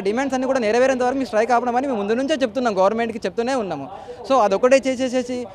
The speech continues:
మీకు నెరవేరుస్తున్నాం కదా, మీకు assurance ఇస్తున్నాం కదా అని చెప్తే అది, అది మేము మా junior director సార్‌కి ఇన్కంక్లూజివ్గా అనిపిస్తున్నది.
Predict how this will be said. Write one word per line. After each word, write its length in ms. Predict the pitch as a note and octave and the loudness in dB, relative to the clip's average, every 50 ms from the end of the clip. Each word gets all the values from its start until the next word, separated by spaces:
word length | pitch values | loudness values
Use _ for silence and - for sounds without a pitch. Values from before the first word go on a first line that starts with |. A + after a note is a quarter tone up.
| - - - G3+ A3+ | -16 -14 -8 -4 -2
మీకు 140 | A#3 A3+ F#3+ | 0 0 2
నెరవేరుస్తున్నాం 500 | G3+ A3+ B3 B3+ B3+ B3 - B3 A#3+ A#3 A#3 | 2 4 4 4 2 2 0 -4 -2 -2 -2
కదా, 100 | A#3 A3+ | -2 0
మీకు 120 | A#3 A3 F#3+ | 0 -2 -2
assurance 280 | F#3 A3 A#3+ B3 A3 A3 G#3+ | -2 -2 -4 -4 -4 -6 -6
ఇస్తున్నాం 240 | - A#3+ A#3 A3+ A3+ | -6 -6 -4 -2 0
కదా 60 | A3+ A3+ | 0 0
అని 60 | G#3 A3 | 0 -2
చెప్తే 240 | G#3+ G3+ A3 C#4+ F4 F#4+ - - - - - - - F3+ G#3 | -6 -4 -4 -6 -8 -8 -10 -16 -18 -18 -14 -4 0 2 2
అది, 100 | - - F#3+ F#3+ | 2 2 2 0
అది 120 | G#3 C4+ C4 B3+ | 0 0 0 -2
మేము 140 | B3 B3+ A3+ G#3+ | -2 -2 -2 0
మా 60 | G#3 F#3+ F#3 F3 E3+ E3 - | 0 0 0 0 -2 -2 -2
junior 180 | G3+ A#3+ A#3+ | 0 2 2
director 160 | B3+ B3 B3 C4 | 2 2 0 -2
సార్‌కి 240 | A#3 B3+ B3 G#3 F#3+ G#3 | -4 -4 -6 -8 -8 -4
ఇన్కంక్లూజివ్గా 600 | G#3 C4+ C4 A#3 A3 C4 B3+ B3+ A3+ B3+ C4 B3 G#3 | -2 -2 -2 -2 -2 -4 -4 -2 0 0 2 0 0
అనిపిస్తున్నది. 500 | G3+ G3+ A3 - A3 E3 D3+ C#3+ F3+ | 0 -2 -4 -4 -6 -6 -6 -6 -8